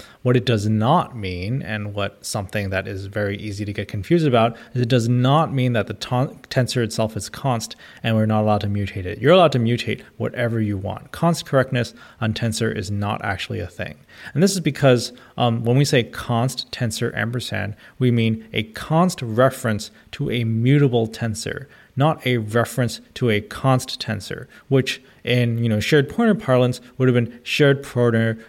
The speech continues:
open angle bracket, const tensor, close angle bracket. That's just sort of not representable if you just say tensor, because tensor is already, you know, an intrusive pointer to a tensor impl. So you'd have to, like, come up with a different type,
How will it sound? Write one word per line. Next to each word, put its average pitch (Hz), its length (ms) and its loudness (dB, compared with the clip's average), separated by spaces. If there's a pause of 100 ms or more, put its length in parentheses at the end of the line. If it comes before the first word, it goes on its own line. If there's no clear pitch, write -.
(140)
open 127 300 2
angle 113 260 2
bracket, 104 520 -2
const 113 460 -4
tensor, 107 420 -6 (200)
close 104 320 -2
angle 98 220 -4
bracket. 95 380 -6 (240)
That's 147 160 2
just - 260 2
sort 135 200 4
of 113 60 0
not 113 440 2 (220)
representable 110 1080 0 (200)
if 120 160 -6
you 120 80 0
just 110 240 -2
say 104 300 0 (140)
tensor, 101 520 -4
because 110 300 -8
tensor 110 360 -4
is 107 140 -2
already, 101 340 0
you 98 120 -4
know, 95 220 -4 (340)
an 110 160 -4
intrusive 98 500 -4
pointer 95 280 -4
to 101 160 -8
a 95 60 -6
tensor - 340 -12
impl. - 280 -12
So - 120 -6
you'd 127 100 0
have 175 200 2
to, 147 60 2
like, 117 240 4
come 113 160 -2
up 110 80 -2
with 110 160 -6
a 98 40 -6
different 101 340 -10
type, - 300 -6